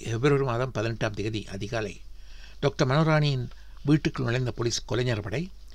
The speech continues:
ரிச்சர்டை இழுத்துச் சென்றது. மறுநாள் மாலையில் மொரட்டுவ லுனாவா கடற்கரையில் ரிச்சர்டின் உயிரற்ற உடல் துப்பாக்கி காயங்களோடு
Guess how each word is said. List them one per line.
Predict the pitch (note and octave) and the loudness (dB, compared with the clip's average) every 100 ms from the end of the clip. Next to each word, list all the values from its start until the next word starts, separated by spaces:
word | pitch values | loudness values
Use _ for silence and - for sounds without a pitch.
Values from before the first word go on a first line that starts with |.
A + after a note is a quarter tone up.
| - | -8
ரிச்சர்டை | - B2+ B2 G#2+ | -2 0 2 2
இழுத்துச் | G#2+ A#2 - | 0 -2 -4
சென்றது. | A2 G2+ F#2 - - - - - - - - - - - - - - - - | -4 -6 -8 -12 -14 -16 -16 -16 -16 -16 -16 -14 -14 -14 -14 -14 -14 -14 -2
மறுநாள் | A#2+ D3+ D#3 C3 - - - | 0 6 6 6 0 -10 -4
மாலையில் | A2+ C3 C3+ D#3+ E3 A2+ | 0 2 2 2 -2 0
மொரட்டுவ | B2 B2+ B2+ G#2 | 0 2 2 2
லுனாவா | G#2+ C3+ B2+ | 2 0 0
கடற்கரையில் | - G#2+ - G#2+ A#2 - - - | -2 -2 -2 -2 -2 -6 -12 -6
ரிச்சர்டின் | A#2+ - C3 A#2 E2 | -2 2 2 0 -2
உயிரற்ற | B2 C3+ A#2+ G2+ | 2 2 2 0
உடல் | G2 C3 C3+ - - - | 0 -2 -4 -10 -14 0
துப்பாக்கி | C#3+ - D3 - A2+ | 0 2 -2 -2 -2
காயங்களோடு | G#2+ A#2+ G2 G#2 A#2+ | 0 0 0 -2 -2